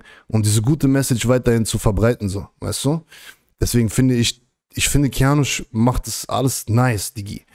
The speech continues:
Und ich werde das genauso tun oder mache es genauso. Musik wird von mir auch wieder mehr kommen. Und ich werde weiterhin auf Twitch auf diese Sachen reagieren und die Themen ansprechen, die mir persönlich auf dem Herzen liegen. Das ist halt auch immer sehr individuell,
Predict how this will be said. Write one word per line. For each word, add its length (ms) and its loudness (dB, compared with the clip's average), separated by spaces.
Und 220 -2
ich 360 -2
werde 220 2
das 220 0
genauso 380 2
tun 200 2
oder 140 2
mache 220 2
es 120 -2
genauso. 520 2
Musik 360 0
wird 140 0
von 180 2
mir 140 2
auch 180 2
wieder 160 2
mehr 220 2
kommen. 300 2
Und 120 2
ich 100 -2
werde 200 2
weiterhin 320 4
auf 140 0
Twitch 260 0
auf 80 2
diese 180 0
Sachen 300 2
reagieren 360 2
und 100 0
die 80 -2
Themen 300 0
ansprechen, 540 2
die 80 4
mir 220 4
persönlich 480 2
auf 140 2
dem 80 0
Herzen 360 0
liegen. 200 -4
Das 120 -2
ist 120 -2
halt 180 2
auch 180 0
immer 220 2
sehr 280 2
individuell, 760 2